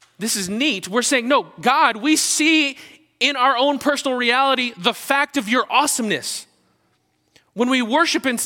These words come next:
him and say, "God, you are glorious," we, we are stating fact. When God invites us to tell these stories, he's inviting us to declare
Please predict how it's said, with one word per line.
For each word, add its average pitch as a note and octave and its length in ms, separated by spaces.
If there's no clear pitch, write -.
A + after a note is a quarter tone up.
him A3+ 280
and G#3 180
say, A#3+ 220
"God, C4+ 260
you C#4 100
are C4+ 80
glorious," C4 800
we, A#3+ 220
we A#3 220
are A#3+ 100
stating C4+ 440
fact. - 800
When G#3 120
God B3 240
invites A3+ 480
us A#3+ 120
to - 180
tell A#3 260
these G#3 180
stories, G#3+ 460
he's G#3+ 160
inviting G#3+ 440
us G#3 220
to G3+ 100
declare A3 560